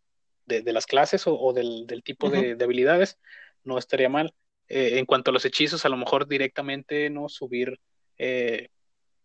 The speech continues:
Speaker 1: no sé, el daño del hechizo o la,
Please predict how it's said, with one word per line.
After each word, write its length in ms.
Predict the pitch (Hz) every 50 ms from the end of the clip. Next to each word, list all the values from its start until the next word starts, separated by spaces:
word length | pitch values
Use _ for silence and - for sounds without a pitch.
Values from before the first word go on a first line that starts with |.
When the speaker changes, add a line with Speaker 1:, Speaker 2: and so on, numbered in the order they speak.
| _ _ _ _ _ _ _ _ _ _ _ _ _ _
Speaker 1:
no 240 | - 185 151 139 123
sé, 140 | - 147 135
el 100 | 127 127
daño 220 | 135 135 135 131
del 100 | 127 117 117
hechizo 380 | - - 151 151 - - 143 135
o 260 | 139 139 131 123 120
la, 540 | 117 117 110 110 110 110 110 110 113 113